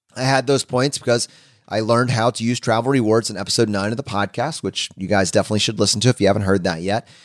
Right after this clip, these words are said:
Of course, she also bought a ticket to the premiere. She sprang for the V I P ticket that included a signed copy of the book.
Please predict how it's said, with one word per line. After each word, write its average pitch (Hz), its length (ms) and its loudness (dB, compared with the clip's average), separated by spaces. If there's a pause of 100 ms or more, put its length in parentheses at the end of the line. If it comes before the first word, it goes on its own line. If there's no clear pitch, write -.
(280)
Of 135 140 -4
course, 143 300 0
she 117 220 -2
also 107 260 0
bought 110 280 -2
a 110 60 -4
ticket - 360 -6
to 107 80 -6
the 101 100 -6
premiere. 120 420 -4
She - 180 -4
sprang 156 400 0
for 135 140 -4
the 127 100 0
V 156 280 0
I 165 140 4
P 156 180 -4
ticket 180 340 0
that 131 100 0
included 127 360 0
a 113 60 0
signed 123 360 0
copy 120 340 0
of 107 120 2
the 113 80 2
book. 127 320 0